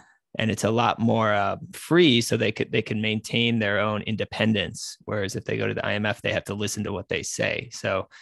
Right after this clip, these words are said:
that's how Bitcoin's kinda changing the game, because now there's another option in town. It's not just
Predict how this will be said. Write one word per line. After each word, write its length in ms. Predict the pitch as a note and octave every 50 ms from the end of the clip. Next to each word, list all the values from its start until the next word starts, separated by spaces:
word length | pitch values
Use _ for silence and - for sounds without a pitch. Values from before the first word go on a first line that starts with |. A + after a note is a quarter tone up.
| - - _
that's 160 | - A2+ - -
how 120 | C3+ C3
Bitcoin's 500 | A2 - B2+ B2 - - B2+ A2+ A2 -
kinda 200 | - A#2 A2+ G#2+
changing 340 | - A2+ A2 G#2+ G#2 A2 G#2
the 80 | G#2+
game, 280 | A2+ C3 C3+ C#3 C3 A#2+
because 300 | A#2+ A2 - - G#2+ -
now 180 | A#2 A2 A2 A2
there's 160 | A2 G#2+ G#2+
another 360 | G#2 G#2+ G#2+ A2 G#2+ G2+ G2+
option 400 | G#2 G#2+ G#2+ - - - G#2+ G2+
in 140 | F#2+ F#2 -
town. 380 | - - G#2 G2+ F2 D#2+ F2+
It's 180 | G#2+ - - -
not 200 | C#3 G#2+ G#2+ -
just 360 | - - A2+ G#2 - - _